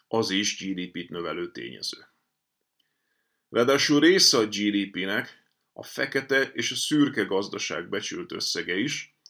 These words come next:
ami az Európai Unióban valahol hét és huszonnyolc százalék között mozog. Bár léteznek különböző módszerek ezen szektor megközelítésére, becslésére,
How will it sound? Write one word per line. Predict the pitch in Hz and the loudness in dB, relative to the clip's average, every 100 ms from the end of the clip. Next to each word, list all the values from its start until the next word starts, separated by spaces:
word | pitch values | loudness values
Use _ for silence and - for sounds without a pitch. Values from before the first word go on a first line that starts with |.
| _ _ _ _ _ | _ _ _ _ _
ami | - 117 139 143 - | -4 0 0 -2 -8
az | - - - | -8 -4 6
Európai | 151 135 110 101 95 | 6 8 6 6 0
Unióban | 95 104 107 107 117 120 120 | 2 2 4 4 4 2 0
valahol | 110 107 107 107 101 | 2 4 4 2 0
hét | - 104 104 127 151 - _ _ _ _ _ | -2 0 2 2 -2 -10 _ _ _ _ _
és | 147 - | -10 -8
huszonnyolc | 131 - 107 104 107 101 98 - - - | -4 0 0 0 2 2 2 0 -4 -2
százalék | 87 87 95 80 87 | -4 -2 -4 -4 -4
között | - 92 82 - | -6 -6 -6 -8
mozog. | 76 - - - _ _ _ _ _ _ _ _ _ _ _ _ _ _ - _ _ _ _ | -10 -8 -8 -12 _ _ _ _ _ _ _ _ _ _ _ _ _ _ -14 _ _ _ _
Bár | - 117 | 2 6
léteznek | 160 180 147 113 117 | 8 8 4 0 -2
különböző | - 139 127 107 104 101 | 0 4 4 4 4 2
módszerek | 101 104 104 - 90 85 98 - _ | 2 4 2 2 0 0 -2 -4 _
ezen | 107 104 98 | -2 0 0
szektor | - 95 - 87 | 0 -2 -4 -6
megközelítésére, | 90 98 - 98 92 87 80 - 80 - - 85 92 | -2 -4 -4 -6 -4 -4 -6 -6 -8 -6 -6 -4 -4
becslésére, | 92 95 - 98 95 - 82 87 104 | -2 -4 -4 -4 -4 -4 -4 0 0